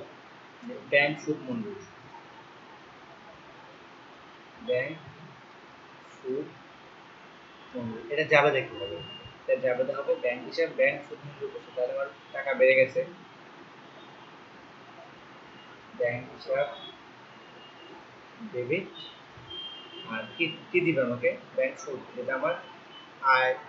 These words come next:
আয় বেড়ে গেলে কি হয়? ক্রেডিট, ব্যাংক সুদ, আচ্ছা, ক্রেডিট। আর একটা দেখা যাক যে এটা ব্যাংক সুদটা গেল, আমরা ব্যাংক চার্জ রেটটা কেমন করব? ব্যাংক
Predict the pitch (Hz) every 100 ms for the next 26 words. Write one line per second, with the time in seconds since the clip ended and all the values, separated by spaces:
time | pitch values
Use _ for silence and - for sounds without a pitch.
0 | - - - - - - 127 131 127 131
1 | 131 135 131 131 117 - 139 131 135 -
2 | - - - - - - - - - -
3 | - - - - - 113 120 120 - 135
4 | 135 139 - - 320 339 - - - 587
5 | 622 - - - - - - - - -
6 | - - - 113 107 107 - - - -
7 | - - - - - - - - - -
8 | 143 - 160 170 170 185 160 160 165 175
9 | - - 139 131 147 - 143 - - 180
10 | 180 127 117 131 156 - 131 135 135 -
11 | 135 135 147 151 - - 123 110 - -
12 | - - - - - - - - - -
13 | - 113 131 131 135